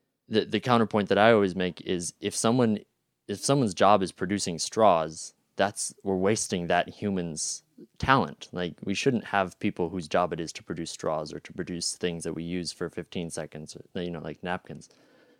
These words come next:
That's not a good use of our economic power, and I think we can, if we free ourselves of producing those sorts of things, we can start to focus on things that,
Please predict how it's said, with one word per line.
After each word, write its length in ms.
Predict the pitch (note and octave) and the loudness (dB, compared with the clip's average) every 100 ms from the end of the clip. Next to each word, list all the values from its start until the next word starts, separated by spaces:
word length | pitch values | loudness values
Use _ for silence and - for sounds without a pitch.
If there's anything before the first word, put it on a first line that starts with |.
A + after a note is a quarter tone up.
| _ _ | _ _
That's 200 | A#2+ A#2 | 2 4
not 240 | A#2+ A#2+ | 4 6
a 60 | A#2+ | 4
good 280 | F#2+ A2 G2+ | 2 0 0
use 380 | G2+ G#2 - - | 0 -2 -2 -2
of 340 | F#2+ F2+ F2 _ _ _ _ _ | 0 0 -6 _ _ _ _ _
our 100 | F#2+ | 0
economic 520 | F#2+ F#2+ F#2+ F2+ F2 | 0 -2 -2 -2 -4
power, 260 | - F2+ F2 | -2 0 0
and 80 | E2 | -2
I 60 | |
think 200 | E2 G2+ | -6 -6
we 100 | F2+ | -6
can, 340 | D#2+ F2+ E2+ - _ _ - _ _ _ - | -8 -8 -8 -10 _ _ -20 _ _ _ -6
if 180 | F#2+ | -4
we 100 | G#2+ | -4
free 300 | F#2 - D3 | -4 4 6
ourselves 560 | A#2+ G2+ - F2 E2+ - - | 6 4 0 -2 -2 -10 -4
of 320 | F2 - - _ | -4 -4 -20 _
producing 460 | A2+ F#2+ G2 G2 F2+ | -2 0 0 -2 2
those 240 | G#2 A2+ | 4 4
sorts 220 | - E2+ | 0 -4
of 80 | D#2+ | -6
things, 240 | - F2 E2+ | -8 -8 -8
we 60 | |
can 180 | - E2+ | -10 -8
start 240 | - E2 | -4 -6
to 100 | - F#2 | -6 -14
focus 380 | - F#2+ F2 - | -4 -4 -2 -6
on 160 | E2 | -8
things 260 | E2 F2 E2 | -6 -8 -4
that, 220 | F2 - | -4 -4